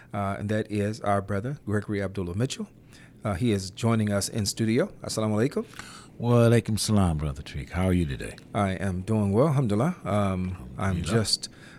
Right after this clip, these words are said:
Speaker 1: I'm fighting for sleep, I think like, like most of us. So I'm about ready for that afternoon nap. We'll see how that works out. Um, but, uh, as I mentioned, th-, Ramadan is, is a, is a blessed month, definitely for us. Um, but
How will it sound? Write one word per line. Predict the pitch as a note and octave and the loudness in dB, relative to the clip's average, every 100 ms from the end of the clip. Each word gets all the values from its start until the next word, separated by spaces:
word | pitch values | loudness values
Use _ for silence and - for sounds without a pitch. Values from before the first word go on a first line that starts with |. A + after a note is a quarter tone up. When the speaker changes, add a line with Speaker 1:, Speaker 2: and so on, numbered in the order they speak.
| - | -6
Speaker 1:
I'm | F#2+ | -4
fighting | - A#2 B2+ | 2 2 2
for | B2+ | -2
sleep, | - - D#3+ - - | -2 0 0 -2 -8
I | - | -6
think | A#2 A2 | -4 -2
like, | G2+ G2+ - - | -2 -4 -6 -12
like | - F#2+ | -6 -4
most | A2 A#2+ - | -2 -2 -2
of | C#3+ | -4
us. | D3 - - - | -4 -8 -10 -14
So | - G2+ G#2 G2 - | -8 -6 -6 -8 -8
I'm | G#2 | -4
about | G2+ G#2+ | 0 0
ready | G#2 G#2 | 0 0
for | - | -4
that | G#2+ G#2 | -4 -4
afternoon | A#2 G#2+ - G#2+ G#2 | -4 -6 -4 -4 -2
nap. | G2 C3+ - - - - - | -2 -4 -8 -18 -20 -20 -14
We'll | - A2 | -6 -2
see | A#2+ | 2
how | A2 G#2+ | 2 2
that | G2+ | 0
works | G#2+ A2 - | -2 -4 -2
out. | A#2 - - - - - - - | -4 -4 -14 -20 -20 -20 -8 4
Um, | A#2 A2+ A2+ A2 - - - - | 6 6 6 2 0 -6 -20 0
but, | C3 A#2 - - - - - - | 6 6 4 -6 -20 -20 -20 -2
uh, | C#3 B2 | 4 6
as | B2+ | 6
I | D#3 | 6
mentioned, | F3 D3 A2 B2+ - - - - A2+ | 4 2 0 -4 -14 -20 -20 -20 -16
th-, | - | -10
Ramadan | A#2 D3 E3+ D3 C3+ B2+ | 0 4 6 6 6 4
is, | B2+ | 2
is | C3 - | 2 2
a, | A2 - | 0 0
is | A2+ | -2
a | G2 | 2
blessed | C3+ E3 E3 | 4 4 2
month, | A2+ A2+ - | 2 0 4
definitely | A#2+ B2 A2 A2 | 4 4 0 -2
for | - A2 - | 0 0 0
us. | F2+ - - - - - - - - - | -2 -4 -8 -14 -18 -16 -14 -18 -20 -14
Um, | - F#2 F2 G2 | -8 -8 -8 -8
but | - G#2+ - | 0 0 0